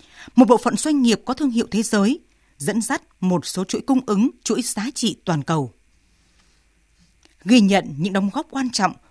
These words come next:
của đội ngũ doanh nhân, doanh nghiệp nói chung, song Nghị quyết bốn mươi mốt cũng chỉ ra những hạn chế, yếu kém như sự phát triển đội ngũ doanh nhân chưa đáp ứng được yêu cầu của thời kỳ mới. Phần lớn doanh nghiệp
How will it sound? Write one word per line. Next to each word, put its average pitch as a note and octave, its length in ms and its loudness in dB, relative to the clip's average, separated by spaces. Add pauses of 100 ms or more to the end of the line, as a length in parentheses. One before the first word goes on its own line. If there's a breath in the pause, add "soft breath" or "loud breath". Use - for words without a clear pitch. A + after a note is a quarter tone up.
của G3+ 120 0
đội F3 120 2
ngũ G#3+ 180 -2
doanh A3 260 -2
nhân, G#3 220 2
doanh B3+ 240 0
nghiệp F#3+ 180 -2
nói F3 120 -2
chung, G#3 240 2 (720 soft breath)
song G#3+ 320 4
Nghị G#3 80 0
quyết B3 180 -6
bốn G#3+ 120 0
mươi G#3 60 -2
mốt C#4 240 -2
cũng - 160 -2
chỉ F3+ 180 -2
ra E3 120 -4
những A3+ 180 -4
hạn G3+ 260 -4
chế, F#3 380 -2
yếu A3 160 2
kém A#3+ 340 -4 (440 loud breath)
như G#3 280 4 (240 loud breath)
sự - 160 0
phát F4 160 -6
triển G3 200 -2
đội E3+ 100 -2
ngũ G3+ 120 -2
doanh C#4+ 260 -2
nhân C#4 240 0 (100)
chưa A3+ 140 -4
đáp A#3 140 -4
ứng G3+ 160 0
được - 180 -4
yêu C4+ 240 -2
cầu F3+ 220 2
của F3+ 200 -2
thời D#3+ 180 -4
kỳ E3 160 0
mới. D#3+ 320 0 (540 soft breath)
Phần F3 280 2
lớn E3+ 260 4
doanh A#3+ 200 0
nghiệp F#3+ 180 2